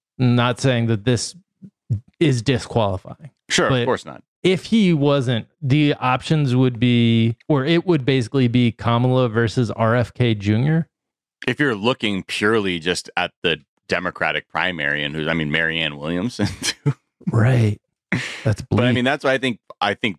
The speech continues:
Speaker 2: more, at-, I mean, we're, I don't think we're gonna see much mainstream media attention on Cornel West's campaign.
Speaker 1: Right.
Speaker 2: But,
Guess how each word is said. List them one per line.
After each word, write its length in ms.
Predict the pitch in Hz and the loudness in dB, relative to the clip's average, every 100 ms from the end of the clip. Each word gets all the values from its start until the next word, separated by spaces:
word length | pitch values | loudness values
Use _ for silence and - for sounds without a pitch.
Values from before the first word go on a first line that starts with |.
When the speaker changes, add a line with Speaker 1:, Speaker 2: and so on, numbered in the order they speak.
| - | -4
Speaker 2:
more, 460 | 98 107 107 101 | 0 2 2 0
at-, 200 | 95 - - | -2 -4 -4
I 80 | |
mean, 300 | 95 85 82 - | -4 -4 -8 -8
we're, 360 | 85 92 82 85 | -2 -2 -2 -4
I 100 | 87 | -2
don't 160 | 90 82 | -4 -4
think 160 | 85 | -4
we're 100 | 85 | -4
gonna 180 | 80 76 | -4 -6
see 280 | - 101 110 | -4 0 0
much 320 | 87 78 - | 0 -2 -4
mainstream 440 | 82 78 - 80 | -4 -4 -6 -4
media 260 | 76 78 76 | -4 -4 -4
attention 340 | 73 82 - | -4 -6 -4
on 120 | 76 78 | -6 -4
Cornel 380 | 80 71 65 | -4 -4 -4
West's 260 | 71 85 - | 0 0 -2
campaign. 560 | - 67 - 67 78 85 _ _ _ - | -10 -12 -8 -4 -4 -6 _ _ _ 0
Speaker 1:
Right. 200 | 98 | 0
Speaker 2:
But, 120 | 80 | 0